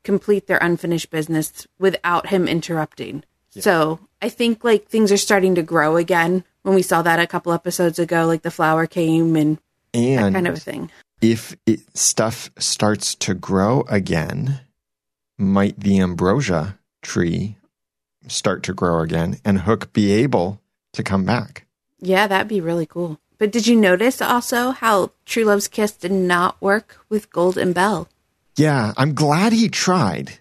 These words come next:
Speaker 2: because that was something that we'd been talking about previously in the podcast is, wh-, why can't the True Love's kiss be, be between Belle and Rumple? So someone doesn't truly love the other, and I'm not sure exactly which one that is.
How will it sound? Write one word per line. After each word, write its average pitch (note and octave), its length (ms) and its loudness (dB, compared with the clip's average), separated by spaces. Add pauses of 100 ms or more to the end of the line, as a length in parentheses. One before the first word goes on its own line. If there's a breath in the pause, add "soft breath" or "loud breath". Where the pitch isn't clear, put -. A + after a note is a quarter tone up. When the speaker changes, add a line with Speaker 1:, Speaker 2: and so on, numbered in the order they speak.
(120)
Speaker 2:
because D3 160 0
that G3 160 0
was - 260 -4 (320)
something C#3 420 0
that A#2+ 120 2
we'd A#2+ 160 2
been A2 140 0
talking A#2+ 300 -2
about G2+ 220 0
previously D3+ 500 0
in F2+ 60 -2
the E2+ 80 -4
podcast F2 640 -4
is, G2 440 -2
wh-, F3 320 -6
why C#3+ 280 0
can't D#3+ 380 0
the C#3+ 80 2
True D3+ 240 0
Love's C3+ 240 0
kiss B2 220 -2
be, - 180 -6 (180)
be A#2 220 0
between G#2 480 -2
Belle F#2+ 320 0
and F2+ 100 -6
Rumple? D3 340 -4
So A2+ 360 0 (420 loud breath)
someone A#2+ 840 0 (100)
doesn't A2 320 -2
truly A2 340 0
love G2 540 -2 (140)
the A2 120 2
other, F#2+ 380 0
and G2 100 0
I'm G2+ 80 2
not A2 160 0
sure G2+ 540 0 (260)
exactly F#2+ 460 -2
which F#2 420 -2
one D#2+ 220 -2
that B1+ 200 -4
is. - 440 -4